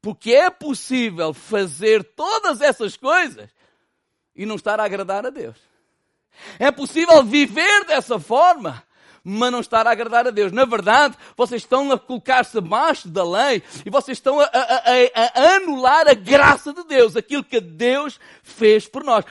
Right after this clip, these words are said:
Porque só quem consegue mudar o meu interior e o teu interior não são as regras, não são as leis.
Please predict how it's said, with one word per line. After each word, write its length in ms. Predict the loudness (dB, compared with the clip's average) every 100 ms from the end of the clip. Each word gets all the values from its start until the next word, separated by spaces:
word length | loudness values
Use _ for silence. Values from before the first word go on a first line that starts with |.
| -14
Porque 200 | -10 -10
só 220 | -4 2 2
quem 220 | 2 0
consegue 460 | 0 -6 -2 0 0
mudar 320 | 0 2 2
o 80 | 0
meu 240 | 2 2
interior 480 | 2 -6 -8 -2 -2
e 60 | -4
o 60 |
teu 160 | -4 -4
interior 560 | -4 -6 2 6 6 4 -14 -8
não 280 | -2 0
são 240 | 0 -2 -2
as 100 | -2
regras, 400 | 0 0 -2 -6
não 300 | 0 0 0
são 240 | -2 -2
as 100 | -2
leis. 340 | 0 0 0